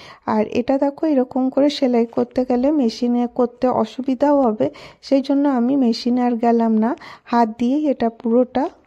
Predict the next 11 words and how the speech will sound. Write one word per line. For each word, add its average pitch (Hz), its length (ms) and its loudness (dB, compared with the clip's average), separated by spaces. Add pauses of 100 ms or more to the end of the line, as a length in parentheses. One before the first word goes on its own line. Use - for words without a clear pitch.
(160)
করে 214 260 0
নেব। 202 320 -4 (360)
তো 254 100 0
দেখো, 254 340 0
এরকম 240 480 0
করে 247 160 -2
হাত 226 300 -4
দিয়ে 240 180 0
চেপে 240 340 -4
চেপে 233 380 -4 (400)
এইভাবে 226 640 0